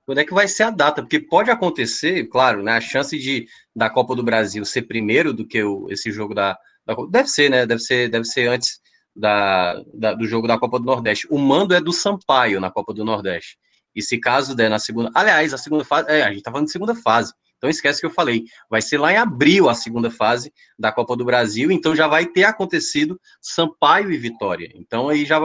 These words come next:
pode dar um indício das equipes e até mesmo na formação, porque a gente vai ter aí até o jogo da, da segunda fase da Copa do Brasil, mais de um mês.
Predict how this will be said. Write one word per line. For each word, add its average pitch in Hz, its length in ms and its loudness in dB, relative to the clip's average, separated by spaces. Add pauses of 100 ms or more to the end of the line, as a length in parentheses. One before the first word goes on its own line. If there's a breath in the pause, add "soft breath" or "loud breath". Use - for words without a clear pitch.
pode 151 260 0
dar 160 140 4
um 170 60 2
indício 147 440 -2 (300 soft breath)
das 131 220 2
equipes 185 340 -2
e 196 100 -2
até 208 280 4
mesmo 202 260 4
na 202 100 -2
formação, 196 440 -2
porque 127 260 -2 (220 soft breath)
a 107 100 -2
gente 131 180 -4
vai 165 200 0
ter 156 180 2
aí 160 220 2
até 127 280 2
o 120 140 0
jogo 110 260 -2
da, 95 360 0
da 98 160 -4
segunda 110 320 -6
fase 135 340 2
da 120 80 -4
Copa 110 220 -6
do 104 80 -8
Brasil, 101 420 0 (340)
mais 127 220 2
de 170 80 0
um 226 60 4
mês. 185 400 2